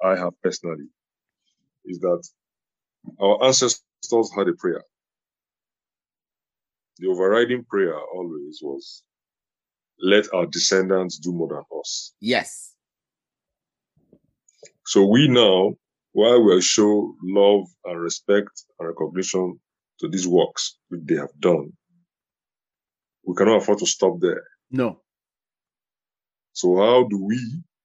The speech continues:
Speaker 1: create works which are greater than these works
Speaker 2: Mm.
Speaker 1: so that we
Speaker 2: Mm.
Speaker 1: can then make them proud?
Speaker 2: Mm.
Speaker 1: Otherwise, failure to do that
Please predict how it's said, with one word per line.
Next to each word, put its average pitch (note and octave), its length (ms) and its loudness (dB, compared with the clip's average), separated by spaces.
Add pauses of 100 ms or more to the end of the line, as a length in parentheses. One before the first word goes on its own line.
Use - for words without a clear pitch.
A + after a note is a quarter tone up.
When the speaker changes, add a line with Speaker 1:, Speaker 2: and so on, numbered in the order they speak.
(380)
Speaker 1:
create G2+ 360 -2
works F#2+ 640 -2 (520)
which G2+ 180 -6
are F2+ 160 2
greater G2 320 -4
than E2 280 -8
these G2 260 -4
works D2+ 220 -10
Speaker 2:
Mm. A#2+ 400 -2 (720)
Speaker 1:
so - 140 -2
that - 140 4 (220)
we G#2+ 100 2
Speaker 2:
Mm. - 60 -10
Speaker 1:
can F#2 160 -4
then G#2 240 0
make G2 180 -2
them F2+ 240 -8
proud? - 380 -6 (340)
Speaker 2:
Mm. A2+ 640 -4 (140)
Speaker 1:
Otherwise, F#2 380 4
failure B2 300 2
to F#2+ 100 -8
do G2+ 220 -2
that F2 300 0